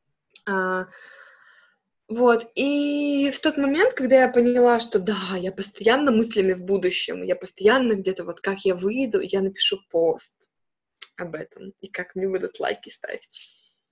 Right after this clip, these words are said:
и как я эфир проведу, и как я кра-, и, и потом про работу у меня была куча мыслей, и как мы сделаем и вот это, и вон то,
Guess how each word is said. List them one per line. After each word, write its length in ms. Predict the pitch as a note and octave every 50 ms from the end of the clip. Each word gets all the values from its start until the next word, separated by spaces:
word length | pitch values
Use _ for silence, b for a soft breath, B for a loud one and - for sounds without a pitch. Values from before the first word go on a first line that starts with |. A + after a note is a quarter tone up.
| _ _ - - - _ B B B B B B
и 60 | A#3+
как 140 | A3+ A#3 A3+ A3+
я 120 | A#3+ A#3+
эфир 340 | A#3 - - B3+ C4 - -
проведу, 600 | - G3+ G3 F#3+ F#3+ F#3+ F#3+ F#3+ F3 - - - _ _ _ _ -
и 60 | G3+
как 220 | - - A3+ A3+ -
я 80 | B3
кра-, 200 | B3 - A#3+ A#3+
и, 200 | - - - B B B B B
и 120 | A3 A3+ A3
потом 320 | A3 A#3+ A#3 A#3+ A#3+ A#3+
про 200 | - B3+ A#3+ A#3+
работу 420 | A#3+ A#3+ G#3+ A#3+ A#3+ A#3+ A#3+ A3+
у 20 | G#3+
меня 160 | G#3+ G#3 G3
была 220 | G3 G3 F#3+ F#3+
куча 340 | F#3+ - - G3+ - - G3+
мыслей, 300 | F#3+ F3+ F#3 - - E3
и 40 | -
как 160 | - G#3+ - A#3
мы 100 | A#3 A3
сделаем 340 | G#3+ B3 A#3+ A#3+ A#3 A3
и 120 | A3 A#3 B3
вот 220 | B3 A#3+ A#3+ -
это, 200 | B3+ A3+ A3 -
и 160 | - - A#3+
вон 200 | A#3+ B3+ C4 B3+
то, 200 | - A#3+ A3 -